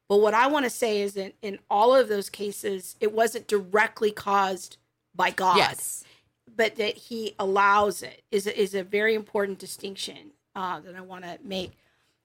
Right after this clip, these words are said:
Speaker 1: I think the second point I wanna make, if we can go back to the graphic for a minute, uh, is that, um,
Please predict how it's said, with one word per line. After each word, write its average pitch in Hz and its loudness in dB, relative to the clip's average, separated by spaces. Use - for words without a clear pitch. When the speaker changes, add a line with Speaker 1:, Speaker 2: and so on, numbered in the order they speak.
Speaker 1:
I 320 2
think 440 4
the 349 4
second 370 2
point 269 4
I 247 4
wanna 240 4
make, 226 -2
if 214 0
we 262 -2
can 240 -4
go 226 0
back 214 2
to 226 -6
the 185 -6
graphic 214 2
for 220 -8
a 220 -8
minute, - -18
uh, 220 4
is 247 4
that, 233 2
um, 196 2